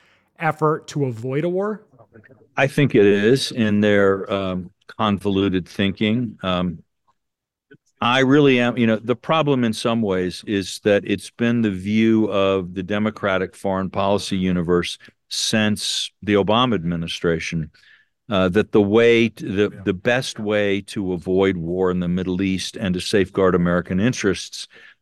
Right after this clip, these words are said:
Speaker 2: is to reach some kind of understanding with Iran.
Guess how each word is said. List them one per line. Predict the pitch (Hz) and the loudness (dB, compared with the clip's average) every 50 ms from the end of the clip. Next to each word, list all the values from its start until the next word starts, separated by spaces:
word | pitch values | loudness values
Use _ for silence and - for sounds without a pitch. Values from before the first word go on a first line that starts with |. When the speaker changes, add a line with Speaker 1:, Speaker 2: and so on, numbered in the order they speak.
| _ _ _ | _ _ _
Speaker 2:
is | - 113 107 107 104 101 - - | 2 4 4 4 4 2 -2 -2
to | - 117 104 | 0 0 2
reach | 95 101 104 104 - | 2 2 2 0 0
some | - - - - 117 110 110 110 107 | -4 -6 -4 -2 0 0 2 0 0
kind | - 107 107 98 95 95 | -2 -4 -4 -2 -2 0
of | 92 | 0
understanding | 90 92 92 87 87 - - - - 98 92 92 87 90 87 85 | 0 0 0 -2 -4 -6 -8 -6 -4 -2 -2 0 0 -2 -2 -2
with | 80 78 - | -2 -2 -2
Iran. | 92 85 80 80 80 78 73 73 - | -2 -2 -2 -2 -4 -6 -10 -14 -18